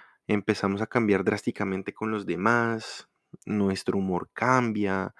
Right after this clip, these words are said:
nuestra manera de ser se ve de cierta forma como afectada,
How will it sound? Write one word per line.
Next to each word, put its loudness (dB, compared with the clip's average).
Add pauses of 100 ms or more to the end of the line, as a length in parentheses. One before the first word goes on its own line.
(560)
nuestra -4
manera -2
de -4
ser -2 (100)
se -2
ve 2 (720)
de -4
cierta -2
forma 2
como -2
afectada, -2